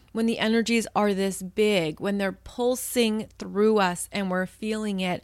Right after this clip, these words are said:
but we're not always clear on what we're feeling. So certainly give yourself grace,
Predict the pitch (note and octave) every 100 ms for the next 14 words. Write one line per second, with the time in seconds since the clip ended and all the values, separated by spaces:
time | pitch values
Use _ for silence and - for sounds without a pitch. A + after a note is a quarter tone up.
0 | - - - G3+ F#3 G#3 G#3 G3+ G3+ -
1 | G#3 G3+ G3+ - - A3 G3+ F#3 F3+ F3+
2 | - F3+ F3 - G3 G3 F3+ E3+ - -
3 | - - A#3+ A3+ C4 B3+ C#4 A3+ A#3+ A#3
4 | A3 G#3 - G#3 G#3+ A3+ - - F#3 G3
5 | B3+ E4 -